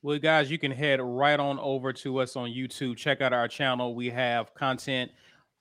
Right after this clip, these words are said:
pretty much on schedule. Our lives are Wednesday, Sundays, but a lot of the news that's been coming out, you can check us out. We'll, we'll throw an impromptu live here and hang out with the fans, talk amongst ourselves, react to a lot of the news,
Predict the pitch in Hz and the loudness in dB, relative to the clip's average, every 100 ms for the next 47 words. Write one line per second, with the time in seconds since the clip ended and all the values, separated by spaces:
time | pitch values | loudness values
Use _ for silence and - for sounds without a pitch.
0 | - 214 208 185 175 160 - - 147 160 | 0 4 6 8 6 6 -2 -8 -2 -2
1 | 151 - 170 156 151 151 143 135 143 143 | -2 2 4 4 2 2 4 4 6 4
2 | 131 131 123 143 139 139 135 - 147 143 | 4 -2 -4 -4 -2 0 -2 0 0 2
3 | 143 139 135 123 135 123 113 - - 110 | 4 4 0 0 -2 -2 -8 -18 -14 -6
4 | 139 233 247 208 220 226 202 - 196 175 | 0 2 4 4 4 4 0 0 -4 0
5 | 202 190 185 202 196 127 139 165 170 233 | 0 0 4 4 4 0 -10 -14 -8 -8
6 | 214 202 208 185 185 202 202 202 208 202 | -6 -4 -2 0 0 -2 -2 -2 0 2
7 | 190 180 196 175 - 175 156 160 151 151 | 0 -2 0 0 -2 -2 2 4 4 2
8 | 147 156 139 127 127 151 151 147 135 - | 0 0 0 -2 -2 0 2 2 0 -10
9 | - 147 143 139 - 151 143 143 135 139 | -6 -2 0 -2 -2 2 4 2 -2 -2
10 | 135 131 127 143 135 135 127 107 127 123 | 0 -2 -2 -2 0 0 -2 -8 -8 -2
11 | 139 143 - _ _ _ _ - 139 127 | 2 2 2 _ _ _ _ -2 0 4
12 | 135 135 131 131 139 135 | 4 4 2 0 0 -2